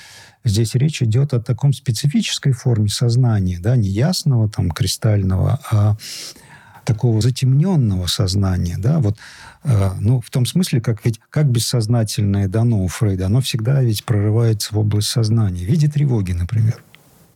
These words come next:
Да, вот, э, в этом смысле,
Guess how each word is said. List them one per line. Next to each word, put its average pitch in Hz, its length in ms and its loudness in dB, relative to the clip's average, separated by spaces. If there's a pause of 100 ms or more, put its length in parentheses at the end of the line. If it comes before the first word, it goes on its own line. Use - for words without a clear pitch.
Да, 160 140 2
вот, 104 180 0 (960)
э, 113 380 2
в 104 80 0
этом 156 220 0
смысле, 147 480 0